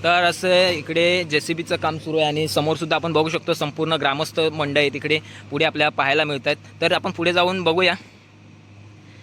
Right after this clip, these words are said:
कशा पद्धतीने ग्रामस्थांचं काम चाललं आहे आणि कितपत रस्त्याचे जी काय नुकसान झालेले आहे, म्हणजे जे रस्ता पूर्णपणे दरड कोसळून बंद झालेला होता, तर त्याची अपडेट आपण जाणून घेऊया, पाहायला मिळणार आपल्या आजच्या या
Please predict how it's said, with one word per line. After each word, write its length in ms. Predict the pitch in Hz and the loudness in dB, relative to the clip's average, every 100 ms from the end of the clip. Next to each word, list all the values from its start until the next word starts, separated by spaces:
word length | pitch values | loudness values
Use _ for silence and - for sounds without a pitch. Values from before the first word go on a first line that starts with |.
| - - - | -20 -16 -4
कशा 320 | 147 165 160 | 0 2 2
पद्धतीने 540 | 160 151 147 160 160 143 | 2 -2 -2 -2 -4 -2
ग्रामस्थांचं 840 | 135 131 147 - 143 139 147 147 | -2 -2 -4 -6 -6 -6 -4 -2
काम 260 | 143 139 139 | -2 -2 -2
चाललं 220 | 147 143 | -2 0
आहे 80 | 147 | -2
आणि 60 | |
कितपत 420 | 156 170 - 208 165 - - - - | -4 -6 -2 0 0 -2 -20 -16 -2
रस्त्याचे 920 | 139 139 - 175 160 - 165 165 170 | 0 0 2 0 0 -2 -2 0 -2
जी 180 | 147 170 | -2 -2
काय 360 | 175 175 180 185 - - - | 2 2 2 0 -8 -20 -12
नुकसान 440 | 139 139 - 170 | -8 -6 -2 -2
झालेले 300 | 156 147 151 | 0 0 2
आहे, 60 | 147 | 0
म्हणजे 300 | 139 143 151 | 0 -2 -4
जे 280 | 139 147 165 | -2 0 2
रस्ता 520 | 151 - - 165 175 160 - - | 2 0 0 0 0 -4 -14 -6
पूर्णपणे 440 | 156 160 165 165 | -2 0 2 0
दरड 260 | 151 147 156 | 2 2 2
कोसळून 540 | 165 151 170 175 180 | -2 -2 -2 -2 0
बंद 220 | 143 156 | 0 4
झालेला 320 | 180 185 170 165 | 4 4 4 2
होता, 280 | 151 123 113 - - | 0 -4 -8 -14 -2
तर 120 | 143 | 2
त्याची 280 | 151 156 - | 2 2 2
अपडेट 300 | 170 143 165 | 2 2 0
आपण 240 | 160 170 170 | 0 0 0
जाणून 300 | 139 156 156 | 0 -2 -2
घेऊया, 260 | 151 139 165 - - - | 0 0 -2 -12 -20 -6
पाहायला 240 | 147 151 165 | 0 2 2
मिळणार 220 | 160 156 | 0 0
आपल्या 220 | 147 147 | 0 0
आजच्या 240 | 139 - 135 | -2 0 2
या 220 | 139 | 2